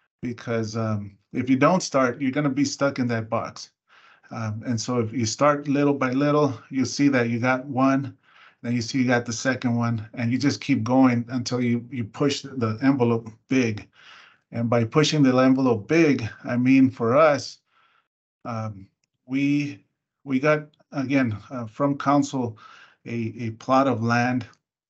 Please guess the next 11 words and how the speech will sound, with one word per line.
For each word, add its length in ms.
in, 120
in 220
the 120
Guadalupe 600
area. 320
So 300
again, 260
our 100
tribe 420
is, 200
is 280